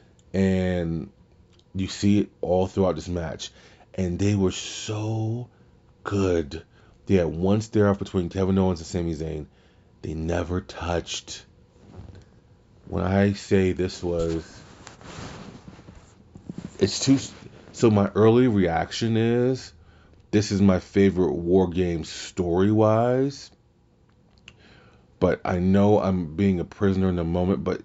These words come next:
I enjoyed this so much because of the psychology. Because to me, this is stuff you can write, but without the perfect execution, it means nothing.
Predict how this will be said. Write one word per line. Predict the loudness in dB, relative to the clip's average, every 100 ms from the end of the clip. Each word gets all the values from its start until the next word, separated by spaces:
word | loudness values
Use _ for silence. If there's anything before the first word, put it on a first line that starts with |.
| -10
I | -8 -6
enjoyed | -8 -2 2 4 2 0
this | -4 -4 -6 -20 -20 -20 -20 _
so | -18 0 4 4
much | 2 -2
because | -6 -4 -2
of | -2
the | -4
psychology. | -6 -8 -8 -8 -10 -12 -16 -20 _ _ _ _ _ _ _ _ _ _ _ _ _ _ _
Because | 0 2 2 2 0 -4 -16 _ _ -6
to | -2
me, | 2 4 4 4 -2 -6 -14 _ _ _ _ _ -20 -14 -4
this | -2 -2
is | -2
stuff | 2 2 2
you | -2
can | -2 -4
write, | -2 0 0 -2 -8 _ _ _ -10
but | -6
without | 0 0 -2
the |
perfect | -4 0 0 -2 -4
execution, | -4 -4 -8 -10 -6 0 0 0 0 0 -2 -6 _ _ _ -10
it |
means | -6 -4 -2 -4 -8 -16 -12
nothing. | -8 -4 -2 -2 -4 -6 -6 -10 -16